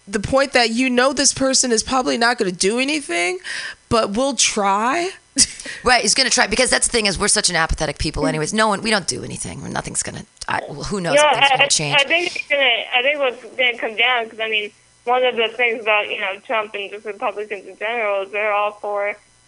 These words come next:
Speaker 3: states' rights. Like, you know, one of the things he said about abortion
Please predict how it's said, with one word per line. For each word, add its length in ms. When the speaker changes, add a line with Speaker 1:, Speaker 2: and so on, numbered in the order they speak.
Speaker 3:
states' 380
rights. 360
Like, 240
you 80
know, 140
one 180
of 100
the 100
things 280
he 120
said 260
about 380
abortion 640